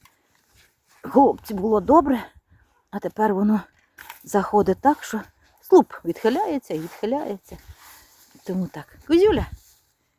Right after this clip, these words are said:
Кузюлька, мій хороший такий, Кузька. Кузька Васильович, привіт всім! Привіт від Кузі. Йдемо до хати, там в мене є рибка, але вона ще поки заморожена, Кузь.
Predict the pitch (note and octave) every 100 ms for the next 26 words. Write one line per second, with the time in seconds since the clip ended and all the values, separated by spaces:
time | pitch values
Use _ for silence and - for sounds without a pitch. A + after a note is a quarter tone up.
0 | _ _ D4+ D#4 D4+ G#4 F#4+ - D#4 F4
1 | F4 C#4+ E4+ F#4+ D#4 D4 A#3 A3+ A3+ -
2 | F4 F#4+ - F#3 F3 _ - - - -
3 | - - E4 - B3+ C4 D4+ C#4 F3 E3
4 | _ _ _ _ _ C4 C#4 A3 C4 F#4+
5 | - - B3 A#3 - _ _ _ _ _
6 | B3 A#3+ A#3 E3+ F#3 - G#3 B3 F4 -
7 | F#3+ G#3 A3+ F#3 F#3 F#3 F#3+ D#4+ - F#3+
8 | F#3 F3+ E3+ F3+ F#3 A#3+ - G3 G3 A#3
9 | A#3 - A#3+ - G#3+ G3+ G#3 G#3+ G#3 G3
10 | F3 - D#3+ -